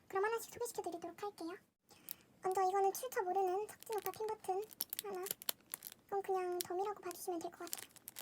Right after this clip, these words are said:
이런 식으로 뒤에 살짝 하자가 조금 있어요. 재출처 한 세트.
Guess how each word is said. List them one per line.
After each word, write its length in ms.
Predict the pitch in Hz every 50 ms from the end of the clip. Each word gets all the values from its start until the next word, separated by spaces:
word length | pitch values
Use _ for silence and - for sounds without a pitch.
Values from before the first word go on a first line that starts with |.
| - - - - - - - - - -
이런 300 | 392 370 370 370 381 370
식으로 220 | 381 - - 381 370
뒤에 200 | - - 359 359
살짝 280 | 381 381 - 392 - 440
하자가 200 | 427 440 440 392
조금 360 | - - - - 370 - 392 381 392
있어요. 220 | 370 - - 320 320 - - - - - - - - - - - - - - - - - - - - - - - - - - - - - - - - - - - - - - _ _ - - - _ - - - - - _ - - _ - - - - _ _
재출처 380 | - 381 - - 415 403 - 359 381 - - - - - - - - - - - - - - - - - - - - - - - - _ - - -
한 100 | 403 381
세트. 340 | - 392 - - 381 403